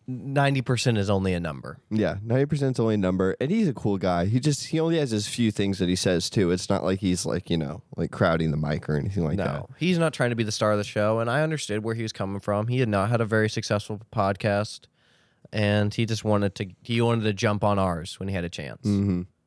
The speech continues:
Speaker 1: So, yeah, happy he's here, though.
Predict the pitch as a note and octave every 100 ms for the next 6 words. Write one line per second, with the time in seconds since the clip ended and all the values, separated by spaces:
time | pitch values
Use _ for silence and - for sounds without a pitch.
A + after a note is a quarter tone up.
0 | _ _ _ - E2+ D#2+ - _ _ _
1 | _ _ _ - G2+ F#2 - A#2+ A#2 B2+
2 | A2+ A2+ A2+ G#2 F#2 F#2